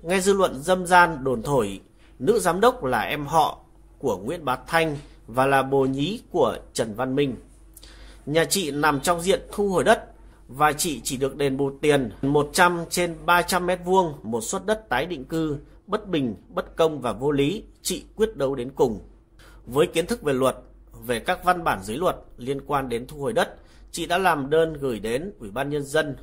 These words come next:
Bộ Tài nguyên Môi trường, Thanh tra Chính phủ. Chị cho rằng nhà nước thu hồi đất không vì mục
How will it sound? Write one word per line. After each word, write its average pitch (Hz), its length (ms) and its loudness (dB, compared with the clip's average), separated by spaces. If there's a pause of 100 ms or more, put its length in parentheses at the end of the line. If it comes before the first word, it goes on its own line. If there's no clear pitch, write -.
Bộ 135 340 -8
Tài 127 140 -6
nguyên 156 200 -6
Môi 165 180 -2
trường, 135 340 0 (100)
Thanh 135 160 -10
tra 139 160 -6
Chính 131 200 -12
phủ. 110 380 -4 (680)
Chị 180 140 -8
cho 202 140 0
rằng 170 360 6 (640)
nhà 151 180 0
nước 233 200 2
thu 208 120 0
hồi 170 120 4
đất 254 240 4
không 190 240 -2 (120)
vì 131 280 -4 (180)
mục 131 220 -4